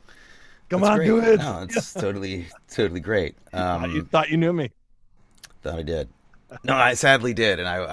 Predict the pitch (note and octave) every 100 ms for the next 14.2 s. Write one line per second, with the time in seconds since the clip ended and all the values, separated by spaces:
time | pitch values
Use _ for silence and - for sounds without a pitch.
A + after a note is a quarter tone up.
0 | F#2+ F#2 - C#3 - - - - - -
1 | A3 C#4 D4+ G#3 C#4 F#3 _ _ _ _
2 | - F#2+ G#2 A2+ - A2+ G2+ - _ _
3 | - - F#2+ E2+ G#2+ A#2 A#2+ A2 G2+ -
4 | G2 F2 - D#3 - - - F2+ D#2 -
5 | - _ _ _ - D#3+ E3 C#3 A2 G#2+
6 | G2+ F#2 D#2 D#2 D2+ C#2 G2+ E2+ D#2 -
7 | - E3+ F#3 F3 E3+ C#3+ C3+ - C#3+ C3
8 | A#2+ A#2 A#2 A2+ B2 C3 A2+ C#3+ D#3 D#3
9 | F3+ E3+ B2+ D#3+ D3 C3 - C#3 A#2+ A#2+
10 | A2+ C3 A#2 A2 A#2+ A#2 A2 A2 - A2
11 | A2+ A2+ C3+ A#2+ - C3+ A#2+ G#2+ A#2 A#2
12 | A2+ G#2 G#2 G#2+ G#2+ - A2 A2 A#2+ A#2
13 | A2 G2 G#2+ G#2 G#2+ G2+ G2+ G#2+ G#2+ G2+
14 | G#2